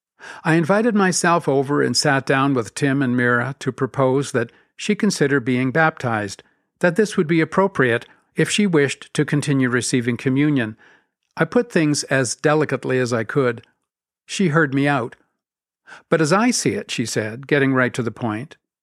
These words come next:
"being baptized as a Christian would require me to renounce my Hindu faith, and I'm not prepared to do that." I didn't have a ready answer. She was right.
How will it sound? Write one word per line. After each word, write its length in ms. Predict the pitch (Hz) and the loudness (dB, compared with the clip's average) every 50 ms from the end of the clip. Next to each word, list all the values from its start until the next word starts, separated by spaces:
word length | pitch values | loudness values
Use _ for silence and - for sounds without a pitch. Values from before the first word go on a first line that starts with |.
| _ _ _ _ _ _ _ - | _ _ _ _ _ _ _ -2
"being 300 | 202 220 247 247 226 165 | 0 2 2 2 2 2
baptized 760 | 156 156 156 170 - - - 147 151 143 143 147 151 - 151 | 2 2 2 0 -2 -4 -2 0 0 2 2 0 -2 0 -2
as 120 | 131 110 | -2 -2
a 60 | 123 | -2
Christian 600 | - - - 156 139 - - - 95 98 117 - _ _ _ _ _ _ _ - | -4 0 0 0 0 0 -4 -6 -6 -6 -8 -14 _ _ _ _ _ _ _ 0
would 180 | 170 151 135 | 0 0 2
require 480 | 156 156 156 - 185 180 196 214 214 202 | 0 -2 0 0 0 0 2 2 2 2
me 200 | 170 127 120 120 | 2 0 0 -2
to 140 | - - 139 | -2 -2 0
renounce 580 | 131 139 135 135 143 143 147 156 151 - - - - | 0 2 2 2 2 2 0 0 -2 -6 -12 -8 -2
my 160 | 151 147 151 | 0 0 0
Hindu 400 | 139 139 196 214 202 156 143 123 | 0 2 2 0 2 2 0 -2
faith, 440 | - - 139 113 107 110 - - - _ _ _ _ _ _ _ _ _ _ _ - | -2 -2 -4 -4 -4 -6 -10 -12 -20 _ _ _ _ _ _ _ _ _ _ _ -2
and 140 | 156 160 185 | 0 2 2
I'm 140 | 202 220 | 2 2
not 180 | 220 226 214 - | 2 2 0 0
prepared 340 | - 185 165 196 196 196 175 | -2 -2 0 2 0 0 0
to 60 | 185 | -2
do 180 | 165 202 214 202 | -2 -2 -2 0
that." 320 | 170 123 101 92 - - _ _ _ _ _ _ _ _ _ _ _ _ _ _ _ _ _ _ _ _ _ _ _ _ _ _ _ _ _ - | 0 0 -2 -4 -10 -18 _ _ _ _ _ _ _ _ _ _ _ _ _ _ _ _ _ _ _ _ _ _ _ _ _ _ _ _ _ -2
I 100 | 170 196 | 0 2
didn't 360 | 185 220 202 208 175 151 - 170 | 2 2 2 0 0 0 0 0
have 140 | 170 151 | 0 2
a 80 | 160 147 | 2 2
ready 340 | 131 135 135 127 139 127 127 | 2 2 2 2 0 0 0
answer. 500 | 127 127 131 - - - 101 104 - _ _ _ _ _ _ _ _ _ _ _ _ _ | 0 0 -2 -2 -6 -6 -8 -8 -8 _ _ _ _ _ _ _ _ _ _ _ _ _
She 220 | - - - 175 156 | -10 -6 -4 -2 0
was 180 | 156 143 123 | 0 -2 0
right. 380 | 156 160 165 156 110 95 - | 0 0 2 0 0 -4 -8